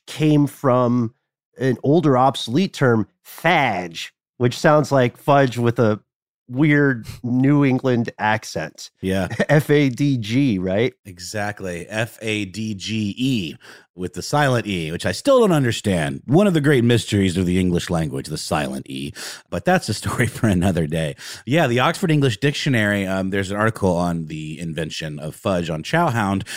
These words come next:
Speaker 2: and, uh, they refer to that entry where it describes fudge or fadge as meaning to fit together, or even the idea of something turning out well.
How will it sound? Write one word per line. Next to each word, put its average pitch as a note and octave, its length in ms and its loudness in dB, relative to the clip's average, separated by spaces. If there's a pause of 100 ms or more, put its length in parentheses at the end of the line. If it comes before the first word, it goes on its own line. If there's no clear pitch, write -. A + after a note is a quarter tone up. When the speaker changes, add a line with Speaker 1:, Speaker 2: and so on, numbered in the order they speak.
(180)
Speaker 2:
and, G#2+ 360 2
uh, G#2 160 0
they A2 260 0
refer G2+ 420 0
to F#2+ 300 -2
that G2+ 380 0
entry B2+ 500 2 (280)
where A2 600 0
it A2 380 -6
describes A2 540 -2
fudge A2 600 0
or G#2 160 -2
fadge G2+ 600 -2
as F#2 180 -4
meaning G2+ 300 -4
to - 160 -10
fit - 280 -4
together, C3 600 2 (220)
or A2+ 140 0
even D3+ 360 4
the B2 100 2
idea A2+ 280 0
of G2+ 100 -2
something A2+ 380 -2
turning F#2 420 -2
out E3 240 2
well. F#3 580 2